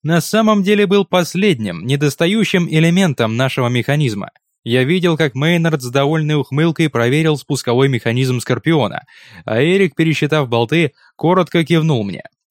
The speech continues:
Всё шло по плану. Эрик возник словно из ниоткуда, бесшумно скользнув в окоп. Его лицо было бледным, но спокойным, только глаза лихорадочно блестели.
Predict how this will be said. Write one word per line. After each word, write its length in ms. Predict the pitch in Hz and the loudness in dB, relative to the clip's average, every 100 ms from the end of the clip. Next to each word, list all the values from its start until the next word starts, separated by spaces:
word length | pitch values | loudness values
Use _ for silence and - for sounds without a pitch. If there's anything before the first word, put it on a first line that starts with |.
| - | -16
Всё 300 | - 151 185 | -4 0 0
шло 320 | - 135 151 | -2 0 0
по 180 | - 135 | 2 -2
плану. 380 | - 117 101 - _ _ _ _ - | 0 -2 -2 -6 _ _ _ _ -4
Эрик 380 | 123 165 185 - | 0 2 2 2
возник 400 | 151 131 160 156 | 0 2 0 -2
словно 340 | 147 151 147 | -2 0 2
из 140 | 151 131 | 0 2
ниоткуда, 640 | 147 143 - 160 107 - - | 0 -2 -4 -4 -4 -8 -12
бесшумно 600 | 117 110 - 151 151 143 | -2 -2 -2 -4 -2 -2
скользнув 560 | - 120 107 123 120 - | -2 -4 -2 -4 -4 -6
в 100 | 113 | -4
окоп. 360 | 120 - - - _ _ _ _ _ - | -4 -6 -18 -20 _ _ _ _ _ -6
Его 240 | 113 110 | -2 0
лицо 300 | 110 110 139 | 2 0 0
было 180 | 135 131 | 2 2
бледным, 480 | 127 151 113 90 - - | 2 2 0 -4 -12 -12
но 280 | 120 160 196 | -4 0 0
спокойным, 640 | - 175 123 107 87 64 - _ - | 0 -2 0 -2 -4 -10 -18 _ -4
только 280 | 147 143 139 | -2 0 0
глаза 340 | 143 135 170 | 0 2 0
лихорадочно 640 | 117 113 117 113 107 - 107 | 0 -2 -2 -2 -4 -4 -2
блестели. 480 | 110 - 127 98 | -2 -2 -4 -6